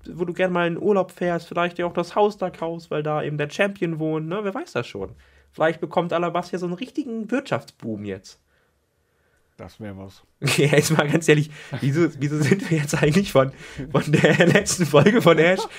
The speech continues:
Speaker 1: zu einem Wirtschaftsboom von Alabastia gekommen?
Speaker 2: <laughs>
Speaker 1: Ähm,
Speaker 2: Ja.
Speaker 1: auch wenn
Speaker 2: Ja.
Speaker 1: das natürlich schön für Alabastia wäre, ähm, ja, sehen wir danach, wie Ash, äh, nach Hause zu seiner Mutter kommt, ähm, der erstmal mit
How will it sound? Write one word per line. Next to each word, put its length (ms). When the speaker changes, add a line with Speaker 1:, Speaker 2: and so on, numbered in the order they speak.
Speaker 1:
zu 340
einem 200
Wirtschaftsboom 720
von 240
Alabastia 760
gekommen? 420
Speaker 2:
<laughs> 400
Speaker 1:
Ähm, 480
Speaker 2:
Ja. 200
Speaker 1:
auch 200
wenn 140
Speaker 2:
Ja. 60
Speaker 1:
das 100
natürlich 360
schön 260
für 120
Alabastia 580
wäre, 460
ähm, 420
ja, 320
sehen 200
wir 80
danach, 380
wie 100
Ash, 380
äh, 460
nach 200
Hause 240
zu 160
seiner 300
Mutter 380
kommt, 420
ähm, 340
der 100
erstmal 440
mit 340